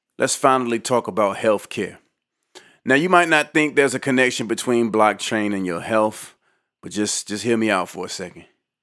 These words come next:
Imagine being able to access your medical records instantly, anytime, anywhere.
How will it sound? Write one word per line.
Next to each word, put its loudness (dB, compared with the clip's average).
Imagine 2
being 2
able 2
to 2
access 0
your -4
medical -2
records -4
instantly, -8
anytime, -2
anywhere. -4